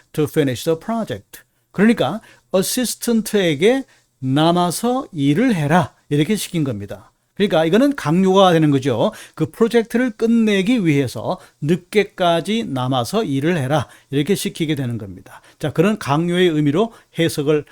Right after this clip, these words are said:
아, 느낌을, 아, 이해를 해주시면 좋겠고, "You can't make him go if he doesn't want to go."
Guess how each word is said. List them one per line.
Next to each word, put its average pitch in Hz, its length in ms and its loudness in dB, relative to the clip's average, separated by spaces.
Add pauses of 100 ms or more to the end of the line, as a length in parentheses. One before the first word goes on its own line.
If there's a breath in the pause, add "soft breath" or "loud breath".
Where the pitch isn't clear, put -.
(140 soft breath)
아, 135 180 -4
느낌을, 165 580 0
아, 120 380 -6
이해를 147 340 0
해주시면 135 360 -4
좋겠고, 131 720 -4 (320 loud breath)
"You 151 140 -2
can't 277 300 -2
make 247 280 -2
him 175 160 -2
go 139 440 -2
if 165 180 -4
he 143 80 -2
doesn't 190 260 -4
want 170 200 -2
to 143 120 -6
go." 165 300 -4